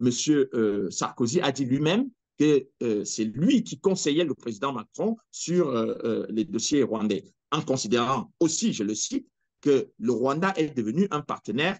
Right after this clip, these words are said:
stratégique de la France, ce qui, de mon point de vue, est une erreur, euh, je dirais, euh, euh, grave dans, euh, la stratégie du positionnement de la France dans ses relations avec l'Afrique.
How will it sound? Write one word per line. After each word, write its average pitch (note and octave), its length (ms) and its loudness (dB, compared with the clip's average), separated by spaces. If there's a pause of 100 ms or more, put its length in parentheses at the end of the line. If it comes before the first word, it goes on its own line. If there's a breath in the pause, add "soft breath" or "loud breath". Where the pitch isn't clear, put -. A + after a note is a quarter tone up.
(140)
stratégique - 840 -2 (100)
de C3+ 120 0
la A#2+ 120 0
France, - 380 -10 (200 soft breath)
ce - 140 -2
qui, E3+ 240 2
de - 160 -2
mon F3+ 180 0
point F3 140 -6
de D3 100 -4
vue, D3 240 -4
est - 200 -8
une C#3 100 -6
erreur, A2+ 400 -6 (380)
euh, G#2+ 280 2
je A#2+ 140 -4
dirais, A#2 460 -2 (120)
euh, A2 340 0
euh, G2 340 -4
grave D#3 500 -2 (460)
dans, C#3 320 0 (100)
euh, A2+ 220 0
la A2 120 -4
stratégie E3 580 -2
du G2+ 180 -8
positionnement C#3+ 800 -2 (300)
de D3 60 4
la C#3+ 140 0
France D3+ 500 -8 (100)
dans C3 220 -2
ses F#3+ 140 -4
relations B2 420 -4
avec A2+ 200 -4
l'Afrique. G3+ 420 -4